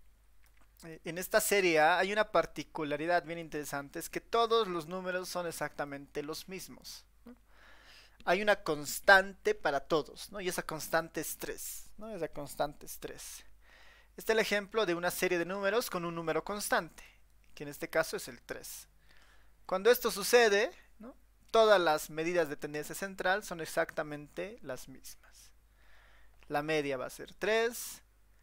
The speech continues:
la mediana va a ser tres y la moda va a ser tres, ¿no? Esto como una regla general, ¿no? Siempre y cuando, siempre y cuando, eh, todos los números sean exactamente los mismos, ¿no? Esto es, eh, equivalente a decir que todos los números son constantes.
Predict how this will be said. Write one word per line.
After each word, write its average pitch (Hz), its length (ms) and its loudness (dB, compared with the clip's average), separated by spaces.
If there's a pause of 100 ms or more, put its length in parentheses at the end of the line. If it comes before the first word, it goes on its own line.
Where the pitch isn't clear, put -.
(460)
la 208 260 4
mediana 160 480 2
va 131 120 -4
a 135 40 -4
ser 147 220 -12
tres 220 760 -2 (140)
y 190 140 -8
la 165 120 -2
moda 139 420 -2
va 131 120 -4
a - 20 -8
ser 170 240 -10
tres, 165 440 -2
¿no? 185 200 -14 (1300)
Esto 208 260 2
como 208 140 -4
una 208 120 2
regla 180 300 4
general, 156 500 2 (160)
¿no? 202 240 -14
Siempre 185 280 -8
y 185 40 -4
cuando, 175 360 4
siempre 170 400 -2
y - 20 -10
cuando, 175 460 -2 (800)
eh, 156 360 -4
todos 214 220 8
los 170 140 0
números 202 320 0
sean 180 200 0
exactamente 175 540 0
los 143 180 -4
mismos, 135 400 -10
¿no? 165 140 -10
Esto 180 180 -6
es, - 140 -6
eh, 165 200 -10
equivalente 165 440 -4
a - 20 0
decir 180 220 -4
que - 100 -6
todos 190 160 4
los 165 120 -2
números 175 260 -2
son 165 160 -2
constantes. - 880 -8